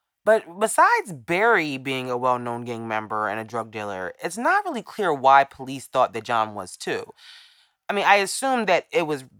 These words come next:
that, just that, an assumption. I mean, you know, I guess they thought, "Why else would Berry want to kill John and, and, and his girlfriend?" And,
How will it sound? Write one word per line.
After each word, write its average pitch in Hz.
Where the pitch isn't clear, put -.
that, 151
just -
that, 110
an 139
assumption. 123
I 170
mean, 165
you 220
know, 135
I 120
guess 147
they 143
thought, 123
"Why 135
else 127
would 120
Berry 127
want 117
to -
kill 117
John 110
and, 104
and, 104
and 113
his 107
girlfriend?" 123
And, 190